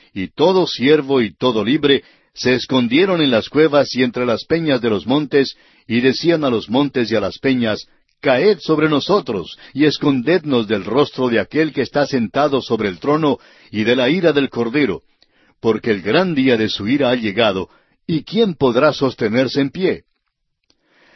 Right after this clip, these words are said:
Aquí tenemos algo muy interesante. Aquí tenemos a gente en la tierra que está rogándole a los montes y a las peñas que caigan sobre ellos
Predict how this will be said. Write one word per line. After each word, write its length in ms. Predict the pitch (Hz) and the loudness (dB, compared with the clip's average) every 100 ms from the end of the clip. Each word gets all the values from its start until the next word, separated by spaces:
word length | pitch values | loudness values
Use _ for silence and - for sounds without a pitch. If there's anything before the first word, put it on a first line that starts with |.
| - | -10
Aquí 200 | 139 202 | -8 -4
tenemos 380 | 147 135 127 101 | -2 0 -2 -2
algo 240 | 120 107 | -2 -4
muy 220 | 87 117 117 | -2 -2 -2
interesante. 720 | 95 95 85 107 87 73 73 _ _ _ _ | -4 -8 -4 -4 -4 -8 -20 _ _ _ _
Aquí 220 | 117 120 | -6 -4
tenemos 420 | 170 156 170 147 131 | -2 -2 0 0 -2
a 120 | 104 | -2
gente 420 | 151 170 147 147 | 0 0 0 -2
en 80 | 110 | -2
la 120 | 95 | -4
tierra 440 | - 143 156 160 | 0 0 0 -2
que 80 | 110 | -4
está 220 | 98 131 | -2 0
rogándole 680 | 123 117 95 113 202 185 143 | 2 2 2 0 0 0 0
a 60 | 113 | 0
los 220 | 92 - | -2 -2
montes 480 | 120 180 151 135 107 | 0 0 0 -2 -2
y 40 | |
a 60 | 101 | -4
las 180 | 90 - | -6 -2
peñas 440 | 160 156 135 - | 0 0 -2 -2
que 220 | - 127 | -2 -2
caigan 500 | - 160 233 214 165 | 0 2 4 2 2
sobre 400 | 135 120 104 110 | 0 0 2 2
ellos 300 | 101 113 113 | 0 -2 -4